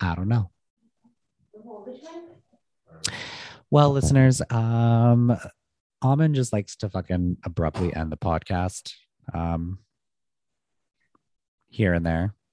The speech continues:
Speaker 1: And then I get the pleasure of trying to edit around it. And she's back. Okay. We will pick up.
Speaker 2: All right.
Speaker 1: But what I, but what I was saying is, um, yeah, like, growing up, like, with Britney Spears,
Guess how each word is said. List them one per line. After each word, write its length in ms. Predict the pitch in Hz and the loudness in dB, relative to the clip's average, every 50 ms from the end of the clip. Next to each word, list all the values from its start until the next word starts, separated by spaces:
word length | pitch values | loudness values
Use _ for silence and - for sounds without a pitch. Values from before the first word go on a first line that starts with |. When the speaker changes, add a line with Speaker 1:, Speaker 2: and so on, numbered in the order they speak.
| _ - _ _ _ - - - _ _ _ | _ -20 _ _ _ -20 -20 -20 _ _ _
Speaker 1:
And 120 | - 101 92 | 0 2 4
then 80 | 82 | 4
I 100 | 80 85 | 4 2
get 160 | 82 - - | 2 0 -2
the 80 | - - | -2 -4
pleasure 380 | - - 90 85 78 85 82 78 | -2 0 0 0 0 0 0 0
of 120 | 76 76 | 0 -2
trying 200 | - - 85 82 | -2 -2 -2 -2
to 120 | 82 - | -2 -2
edit 220 | 78 76 76 73 71 | -4 -6 -6 -6 -4
around 300 | 76 76 87 98 104 110 | -4 -2 -2 -2 -2 -2
it. 140 | 95 - - _ _ - | -4 -4 -6 _ _ 0
And 160 | 110 107 113 | 2 2 2
she's 140 | - 113 117 | 0 -2 0
back. 260 | - 131 123 - - | 2 2 0 0 -2
Okay. 200 | 104 - 87 82 - - _ _ _ _ - - - _ _ _ _ _ _ _ _ _ _ _ _ _ _ _ _ _ - | -6 -6 -6 -8 -8 -12 _ _ _ _ -18 -18 -18 _ _ _ _ _ _ _ _ _ _ _ _ _ _ _ _ _ -2
We 120 | - 85 | 0 2
will 100 | 85 85 | 2 2
pick 200 | - 104 95 - | 2 0 -2 0
up. 140 | 101 92 - - - _ _ _ _ _ _ _ _ _ _ _ _ _ _ _ _ _ _ _ _ _ _ _ 214 | -4 -6 -6 -10 -18 _ _ _ _ _ _ _ _ _ _ _ _ _ _ _ _ _ _ _ _ _ _ _ 2
Speaker 2:
All 80 | 202 170 | 4 4
right. 120 | 131 - - _ _ _ _ _ _ - - | 4 2 -2 _ _ _ _ _ _ -4 6
Speaker 1:
But 120 | - 143 135 | 8 10 10
what 140 | 139 156 | 12 12
I, 140 | 170 170 170 - | 12 10 8 8
but 180 | 131 117 151 131 | 6 6 6 8
what 140 | 127 147 170 | 8 8 8
I 60 | 170 | 10
was 160 | 165 165 160 - | 8 8 8 6
saying 320 | - 120 110 110 110 113 | 6 6 6 6 4 2
is, 420 | 101 110 107 101 104 92 92 - | 2 2 2 4 2 0 -2 -4
um, 540 | 104 101 98 95 95 92 92 87 87 87 85 - _ _ _ _ _ _ _ - - _ _ _ _ _ _ _ _ _ _ _ _ _ _ _ _ - - - - - - - - _ _ _ _ _ _ _ _ _ | -4 -2 -2 -2 -2 -2 -4 -6 -8 -10 -12 -14 _ _ _ _ _ _ _ -20 -20 _ _ _ _ _ _ _ _ _ _ _ _ _ _ _ _ -20 -20 -20 -20 -20 -20 -20 -20 _ _ _ _ _ _ _ _ _
yeah, 140 | 139 131 113 | 4 6 6
like, 120 | 110 104 | 4 4
growing 260 | - 151 147 143 127 | 6 6 6 8 6
up, 200 | 110 104 98 - | 6 4 4 2
like, 140 | - 107 - | 2 0 0
with 120 | 113 101 - | 0 -2 -2
Britney 240 | 113 110 98 104 | -2 -2 -2 -4
Spears, 680 | - - - 113 95 80 76 92 123 139 - - - - | -6 -4 -2 -2 -2 -2 -4 -6 -8 -8 -10 -14 -18 -20